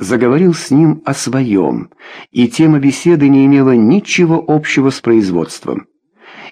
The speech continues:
Инженер повёл разговор о своей дочери. «Александр Михайлович,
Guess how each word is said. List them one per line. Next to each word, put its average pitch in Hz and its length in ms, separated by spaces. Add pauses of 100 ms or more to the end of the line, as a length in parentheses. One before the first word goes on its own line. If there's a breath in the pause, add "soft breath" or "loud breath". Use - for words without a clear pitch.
Инженер 127 520
повёл 131 340
разговор 117 560
о 120 80
своей 110 400
дочери. 120 560 (1040 soft breath)
«Александр 120 500
Михайлович, 69 680